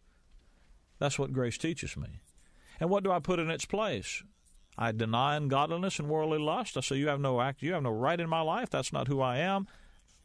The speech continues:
I'm a child of God. I'm a saint of the Most High." So I put on righteousness.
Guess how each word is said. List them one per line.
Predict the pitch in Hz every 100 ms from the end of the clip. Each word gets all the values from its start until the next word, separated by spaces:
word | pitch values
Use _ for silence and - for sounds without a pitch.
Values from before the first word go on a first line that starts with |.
| - -
I'm | 107 165
a | 180
child | - 123 113
of | -
God. | 135 196 190
I'm |
a | 110
saint | - 135
of | 127
the | 123
Most | 139 143
High." | 175
So | 170 -
I | 143
put | - 175
on | 190 165 117 139 147 - - _ _ - - - - - - - -
righteousness. | 92 95 101 113 175 190 -